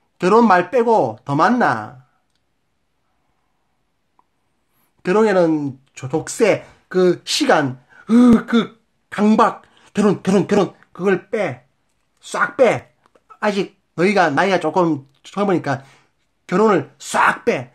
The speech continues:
싹 빼고 진짜 좋아하고 사랑하고 거기에 포커스를 맞춰. 그걸 반년만 딱 더 해. 진지하게. 그러면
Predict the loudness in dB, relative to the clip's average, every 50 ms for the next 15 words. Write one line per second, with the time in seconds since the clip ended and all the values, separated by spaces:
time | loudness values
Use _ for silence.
0 | _ _ _ _ -20 -12 -8 -4 -2 -2 -2 0 0 -2 -2 -4 -4 -2 -2 -2
1 | 0 0 -2 -2 -4 -6 -10 _ _ _ _ _ -12 -4 2 2 2 2 2 -2
2 | -4 -2 -2 -2 -2 -4 -10 _ _ _ _ -10 -6 -4 -2 -2 0 0 -2 -2
3 | -2 -4 -6 -6 -8 -12 _ _ -18 -10 -6 -4 -2 -2 0 -2 -2 -2 -4 -4
4 | -4 -8 -12 _ _ _ -4 -2 0 0 2 0 -2 -2 -4 -6 -6 -6 -6 -4
5 | -4 -4 -4 -2 0 0 0 0 0 -4 -8 -16 _ _ _ _ _ -8 -2 0
6 | 2 2 2 2 0 -4 _ _ _ _ _ _ _ -8 -4 -2 0 2 2 2
7 | 2 2 2 0 -2 -6 -6 -4 -4 -2 -2 -4 -6 -8 -12 _ _ _ _ -12
8 | -8 -6 -4 -2 -2 -2 0 0 -2 -2 -4 -6 -8 -14 -18 _ _ _ _ _
9 | _ _ _ _ _ -8 -4 -2 0 0 0 0 0 0 -2 -4 -8 -12